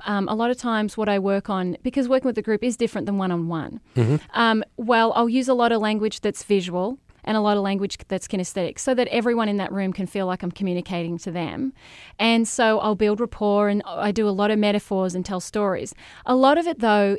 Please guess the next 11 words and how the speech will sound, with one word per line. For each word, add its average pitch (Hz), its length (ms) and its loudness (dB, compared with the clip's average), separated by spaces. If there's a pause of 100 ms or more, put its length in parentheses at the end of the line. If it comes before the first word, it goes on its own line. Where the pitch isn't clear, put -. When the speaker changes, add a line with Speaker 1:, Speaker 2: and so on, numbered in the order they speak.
Speaker 1:
is 220 280 0
really 220 400 0
about 190 300 0
them 214 380 -2
internally 214 760 0
making 185 340 -4
the 170 80 -2
decision 180 560 -4
to 220 160 -8
feel 202 180 -4
motivated. 156 640 -6